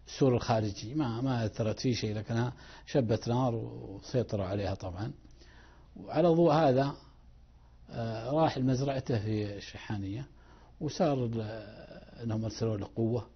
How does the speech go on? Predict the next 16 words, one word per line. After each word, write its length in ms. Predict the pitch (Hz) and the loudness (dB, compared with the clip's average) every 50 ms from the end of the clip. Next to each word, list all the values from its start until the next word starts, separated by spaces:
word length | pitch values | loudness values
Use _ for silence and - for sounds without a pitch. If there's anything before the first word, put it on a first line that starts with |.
| - - - - - - - - - | -20 -20 -20 -20 -20 -20 -16 -12 -12
من 60 | 107 | -10
قوة 280 | - - 117 110 104 - - | -6 -2 -2 -2 -2 -2 -4
الطوارئ، 580 | - - - 110 104 98 98 101 110 123 147 160 - - - - - - - - - - - - - - - - - - - | -8 -4 -2 0 2 2 2 0 -2 -2 -4 -6 -10 -16 -20 -20 -20 -20 -20 -20 -20 -20 -20 -20 -20 -20 -20 -20 -20 -18 -14
وكان 400 | - 110 104 - 143 147 143 127 | -14 -12 -6 0 2 4 4 4
فيها 580 | 110 120 117 110 104 101 101 98 98 98 98 101 | 6 6 6 6 4 4 2 0 -2 -4 -6 -6
غانم 320 | 107 117 120 117 110 107 | -2 0 0 2 2 2
له 120 | 104 98 | 2 0
ديفي، 400 | 95 - - 113 101 82 76 98 - - - - - - - - - - - - - - - - | 0 2 2 2 2 2 0 -4 -8 -12 -18 -20 -20 -20 -20 -20 -20 -20 -20 -20 -20 -16 -6 -2
ديفي 280 | 110 104 95 107 107 98 | -2 -2 0 0 -2 -2
ما 120 | 98 98 | -2 -2
أدري 200 | 98 98 98 101 | -2 -2 -2 -2
هو 100 | 104 107 | -2 -2
في-، 220 | 101 117 120 120 113 104 110 - - - | -4 -4 -6 -6 -6 -6 -8 -8 -6 -4
مدرعة 520 | 127 107 101 117 110 107 110 107 104 107 | -2 0 2 2 2 2 0 -2 0 0
اللي 220 | 104 98 104 107 | 0 0 0 -2
دخلت 420 | 101 - - 110 110 113 101 - | -4 -4 -4 -2 -2 -2 -2 -4